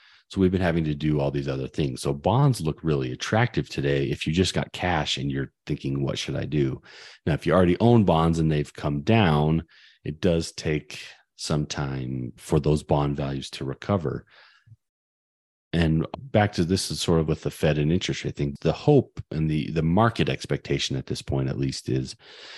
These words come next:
that they pause rates in early twenty twenty-three and that rates may start coming down in late twenty twenty-three, early twenty twenty-four, which will help bond investors. So we have a, we put together a chart, and I'll throw this,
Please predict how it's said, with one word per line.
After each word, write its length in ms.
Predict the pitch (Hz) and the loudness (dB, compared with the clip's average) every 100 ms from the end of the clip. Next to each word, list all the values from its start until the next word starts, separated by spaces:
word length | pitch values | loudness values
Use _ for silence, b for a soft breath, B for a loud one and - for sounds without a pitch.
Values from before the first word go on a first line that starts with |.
| B B _ | B B _
that 160 | 67 57 | -6 -2
they 120 | 71 | -4
pause 460 | - 87 82 82 80 | -2 2 2 2 2
rates 300 | 78 73 78 | 2 2 -2
in 120 | 65 | 0
early 240 | 80 78 | 0 0
twenty 280 | 76 80 69 | 0 -4 -4
twenty-three 520 | - 71 69 - 67 | -2 -4 -4 -4 -4
and 100 | 67 | -2
that 160 | 67 80 | -4 -2
rates 260 | 78 71 | -2 0
may 120 | 73 69 | -4 -4
start 320 | - 73 - | -2 -2 -2
coming 320 | 71 67 65 _ | -6 -6 -8 _
down 600 | 82 80 76 69 69 69 - - | -2 0 0 -2 -4 -6 -10 -10
in 180 | 76 69 | -6 -4
late 300 | 73 71 - | 0 -2 -2
twenty 240 | - 69 | -6 -4
twenty-three, 640 | 67 71 65 - 69 65 - | -4 -6 -8 -4 -2 -2 -2
early 540 | 73 67 69 67 - B B B B - | -2 0 0 -2 -6 B B B B -10
twenty 260 | - 71 | -4 -2
twenty-four, 920 | 69 - 65 - - 82 71 67 67 - _ _ _ _ _ _ _ _ - _ _ | -2 -6 -6 -8 -2 0 2 -2 -4 -10 _ _ _ _ _ _ _ _ -20 _ _
which 260 | 90 90 78 | 2 2 0
will 120 | 73 | -2
help 460 | - 85 73 - - B B B B _ | 0 2 2 -2 -14 B B B B _
bond 240 | 85 76 73 | 0 0 0
investors. 500 | 69 69 - - - | -2 -4 -4 -4 0
So 100 | 90 | 4
we 120 | 101 | 6
have 180 | 107 90 | 6 6
a, 220 | 80 - | 4 2
we 160 | - 92 | 0 0
put 200 | - 104 | 2 2
together 320 | 92 92 80 | 2 2 2
a 40 | 73 | -2
chart, 380 | - 80 78 | -2 -2 -2
and 100 | 78 | -2
I'll 80 | 85 | -4
throw 200 | - 107 | -2 0
this, 260 | 85 73 | 0 -2